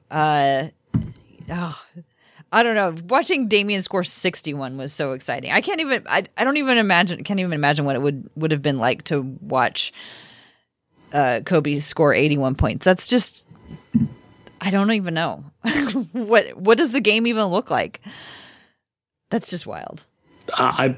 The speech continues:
Speaker 2: I mean, I'm here for it.
Speaker 1: Yeah. <laughs> Well, especially if it's Damian. Yeah. Damian could score a hundred points. Maybe he could break that record. That would be amazing. All right, Dan. Well, that was a lot to get through. Uh, a lot of heavy stuff going on this week.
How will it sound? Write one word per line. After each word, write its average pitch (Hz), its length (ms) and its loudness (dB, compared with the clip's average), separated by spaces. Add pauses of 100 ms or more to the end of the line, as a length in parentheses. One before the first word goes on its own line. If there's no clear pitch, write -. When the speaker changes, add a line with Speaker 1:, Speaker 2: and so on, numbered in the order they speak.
(120)
Speaker 2:
I 127 140 2
mean, 113 160 4
I'm 117 180 2
here 127 120 2
for 120 240 2
it. - 100 0 (260)
Speaker 1:
Yeah. 202 320 -6
<laughs> - 40 -20 (500)
Well, 240 100 6
especially 190 320 2
if 135 60 -6
it's 131 120 -8
Damian. 135 380 -8
Yeah. - 140 -8 (200)
Damian 202 400 4
could 156 160 -6
score 131 180 -2
a 120 60 -2
hundred 180 280 -6
points. - 280 -12
Maybe 143 220 -8
he 151 100 -6
could 131 200 -6
break - 180 -4
that - 160 2
record. - 340 -12 (600)
That 139 100 4
would 170 140 4
be 82 100 -4
amazing. 92 420 -2 (720)
All 277 100 6
right, 254 180 2
Dan. 196 380 -2
Well, 233 380 2
that 277 200 4
was 330 140 -2
a 277 60 2
lot 202 340 -2 (120)
to 240 100 -6
get 190 180 0
through. 185 400 -4
Uh, 185 720 2
a 165 60 -2
lot 240 200 4
of 247 80 4
heavy 233 260 -4
stuff 151 320 -4
going 156 260 -2
on 151 420 0
this 156 460 -4
week. 151 600 -6